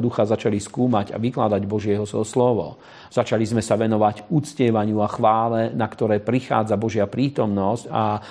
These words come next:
Boh sa začína dotýkať ľudí. Videli sme, čo vie toto inšpirované kázanie Božieho slova a výklad Božieho slova pod pomazaním Svätého Ducha robiť so životmi ľudí. A, a že veľakrát nie je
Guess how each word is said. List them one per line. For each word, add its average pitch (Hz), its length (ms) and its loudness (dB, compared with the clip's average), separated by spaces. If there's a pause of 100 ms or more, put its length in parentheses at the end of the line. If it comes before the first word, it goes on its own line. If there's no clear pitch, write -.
(200)
Boh 120 160 2
sa 117 160 -2
začína 117 400 0
dotýkať 110 480 0
ľudí. 117 480 -2 (360)
Videli 117 320 4
sme, 113 240 4
čo 110 240 0
vie 110 400 4
toto 110 640 2
inšpirované 113 720 2
kázanie 113 560 0
Božieho 107 400 0
slova 110 480 2
a 98 80 -2
výklad 113 400 0
Božieho 107 320 0
slova 107 320 0
pod - 240 -8
pomazaním 110 480 0
Svätého 110 480 -2
Ducha 104 400 0 (320)
robiť 120 480 2
so 107 160 -2
životmi 110 480 2
ľudí. 113 360 0 (480)
A, 104 320 2
a 107 840 4
že 107 240 0
veľakrát 117 760 0
nie 117 200 2
je 113 260 4